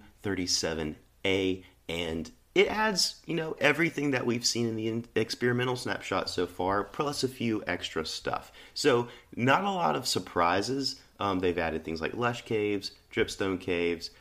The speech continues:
new terrain generation, lots of things like that, axolotls. Those are all in this snapshot as well, plus a few tweaks. One of the, one of the interesting ones I thought, um, were the fact that now you can stop vine growth of all different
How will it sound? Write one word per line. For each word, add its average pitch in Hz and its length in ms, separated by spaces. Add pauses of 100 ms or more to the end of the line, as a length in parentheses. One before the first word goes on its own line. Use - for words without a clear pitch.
(140)
new 117 240
terrain 98 480
generation, 90 800 (260)
lots - 260
of 113 60
things 101 260
like 92 160
that, 95 280
axolotls. 92 800 (280)
Those 101 220
are 98 120
all 92 280
in 90 160
this 82 140
snapshot 80 580
as 78 120
well, 85 360 (180)
plus - 220
a 180 40
few 143 220
tweaks. 127 500
One 120 200
of 139 60
the, 131 60
one 117 300
of 135 80
the 117 120
interesting 110 440
ones 95 180
I 87 120
thought, 82 440 (460)
um, 82 420 (420)
were 80 540 (160)
the 87 140
fact - 400
that 80 160
now 85 180
you 87 220
can 80 200
stop - 520
vine 80 500
growth 92 400
of 78 200
all 80 200
different 85 380